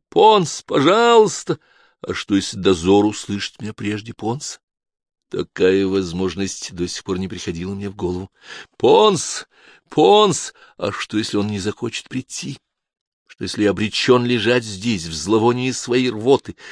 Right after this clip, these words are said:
до рассвета или ещё дольше? Помогите, Понс! Мне дурно!» Наконец, ворчание и шаркающие шаги возвестили приближение тюремщика.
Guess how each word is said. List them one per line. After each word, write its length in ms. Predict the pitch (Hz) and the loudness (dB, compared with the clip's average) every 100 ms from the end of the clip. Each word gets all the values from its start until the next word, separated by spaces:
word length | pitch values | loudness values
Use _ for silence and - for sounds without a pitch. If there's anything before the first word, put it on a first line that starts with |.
| - - | -18 -2
до 160 | 101 | 2
рассвета 720 | 120 - - - 139 117 - | 4 2 -8 0 4 4 2
или 100 | 98 | -6
ещё 260 | 101 - 127 | -6 -2 -2
дольше? 440 | 127 151 117 - - - - | 6 6 4 -4 -12 -20 -6
Помогите, 1040 | - 180 190 185 202 139 202 220 - 214 190 | 4 6 6 6 4 2 0 0 0 2 2
Понс! 680 | - 170 220 214 156 - - - - | 4 6 6 6 0 -6 -12 -18 -14
Мне 300 | - 185 208 | -4 2 4
дурно!» 840 | 160 117 170 247 240 226 226 220 - _ _ _ _ - | 2 2 2 4 2 2 2 2 0 _ _ _ _ -12
Наконец, 380 | - 92 85 | -2 0 0
ворчание 920 | 98 87 - - 95 104 110 104 101 104 _ _ _ - | 0 0 0 0 4 4 4 0 -2 -6 _ _ _ -8
и 60 | |
шаркающие 720 | 87 - 101 98 - 95 - | -4 0 2 2 -2 -4 -2
шаги 560 | - - 92 80 87 98 | -4 -2 -4 -4 -6 -4
возвестили 540 | 98 87 95 - 95 | -6 -8 -10 -8 -8
приближение 580 | 92 87 92 85 92 95 | -8 -8 -6 -4 -4 -4
тюремщика. 640 | - 92 90 95 - - | -8 -6 -6 -6 -8 -8